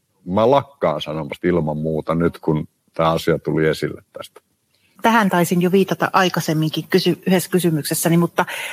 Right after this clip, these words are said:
Speaker 2: mitä pidät suurimpana saavutuksenasi?
Speaker 1: Mä oon juossut maratonin kaksi neljäkymmentä.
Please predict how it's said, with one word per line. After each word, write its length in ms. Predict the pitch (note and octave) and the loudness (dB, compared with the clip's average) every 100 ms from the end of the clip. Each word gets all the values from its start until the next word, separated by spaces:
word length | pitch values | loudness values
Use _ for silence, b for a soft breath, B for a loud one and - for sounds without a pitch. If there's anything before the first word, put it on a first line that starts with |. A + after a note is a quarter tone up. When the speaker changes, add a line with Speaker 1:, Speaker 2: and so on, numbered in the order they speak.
| B | B
Speaker 2:
mitä 240 | - C4+ G3 | 2 4 4
pidät 280 | G#3+ A3 - | 2 0 2
suurimpana 500 | A#3 G3 D#3+ D#3+ E3 | 2 2 2 2 2
saavutuksenasi? 960 | G3+ E3 D3 - - - E3+ - - - b b b b _ _ _ _ _ _ - | 2 2 0 -6 -8 -8 -8 -10 -12 -16 b b b b _ _ _ _ _ _ 2
Speaker 1:
Mä 60 | |
oon 100 | C3 | 4
juossut 260 | B2+ A#2+ C3 | 4 4 4
maratonin 580 | C#3 C3+ B2 - F2 F2 | 6 6 4 4 0 2
kaksi 380 | G2 F#2 - F2 | 2 0 0 0
neljäkymmentä. 600 | F2+ E2 E2 - - | 2 0 -4 -10 -16